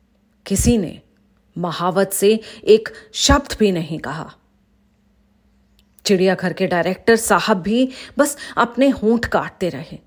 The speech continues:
और टकटकी लगाए अपनी मेज को घूरते रहे। किसी को भी हाथियों को खाना देने की इजाजत नहीं थी।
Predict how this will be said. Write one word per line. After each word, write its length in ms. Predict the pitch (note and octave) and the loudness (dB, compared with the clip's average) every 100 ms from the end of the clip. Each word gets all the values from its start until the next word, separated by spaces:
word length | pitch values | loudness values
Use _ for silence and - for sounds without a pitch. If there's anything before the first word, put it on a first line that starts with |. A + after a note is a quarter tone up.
| _ _ _ _ _ _ _ _ - - | _ _ _ _ _ _ _ _ -20 -18
और 80 | |
टकटकी 500 | A2+ - - - - | -16 -16 -10 -10 -8
लगाए 440 | C3 A#2+ C3+ D3+ F3+ - - | -8 -8 -6 -4 -4 -8 -6
अपनी 300 | C#3+ - F3 | -6 -2 0
मेज 340 | E3 F3+ F#3 - | 0 0 0 -2
को 340 | E3+ F#3 G#3 - _ - | 0 0 -2 -8 _ -12
घूरते 400 | - F3+ - D#3+ | -8 -8 -6 -8
रहे। 300 | - C#3+ - _ _ _ _ _ _ _ _ _ _ - | -8 -14 -18 _ _ _ _ _ _ _ _ _ _ -14
किसी 220 | - G#3+ D4 | -6 -2 0
को 140 | D#4+ | 2
भी 220 | D#4 D4 - - | 2 0 -2 -4
हाथियों 400 | G#3 G#3+ A3 C4 | 0 2 4 6
को 120 | C4 | 6
खाना 580 | D4 A3+ G3+ A#3 C#4 C4 E3 | 4 4 6 4 2 -2 -2
देने 400 | G3+ G#3 A3+ B3 | 4 6 6 6
की 180 | B3 | 2
इजाजत 580 | C#4 A#3 F3+ G#3 F#3+ B3+ B3+ | 0 2 4 4 2 0 4
नहीं 220 | A#3+ D4+ | 4 4
थी। 260 | A#3 E3 | 0 -6